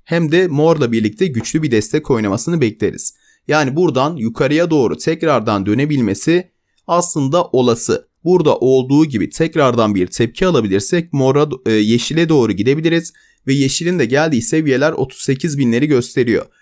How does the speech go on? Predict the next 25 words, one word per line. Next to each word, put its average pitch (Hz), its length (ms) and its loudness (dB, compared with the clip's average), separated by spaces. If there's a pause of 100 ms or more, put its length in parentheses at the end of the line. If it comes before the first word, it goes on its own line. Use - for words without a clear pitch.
(140)
Tabii 165 260 0
ki 147 160 -4
bu 151 180 0
gün 160 240 -2
ve 120 60 2
gün 147 260 -2
değişecektir. 127 720 -2
Aşağı 156 340 0
doğru 139 220 2
eğim 135 300 0
verecektir. 110 580 -2 (280)
Fakat 180 420 -2
şu 180 160 -4
anda 151 200 -2
gördüğüm 127 540 0
tablo 165 420 -2
bu 139 160 2
arkadaşlar 104 640 0 (300)
ve 151 140 0
buna 185 180 0
göre 151 320 0
kademe 156 400 0
kademe 143 380 0
ilerlemeye 123 540 2
çalışacağız. 95 680 -4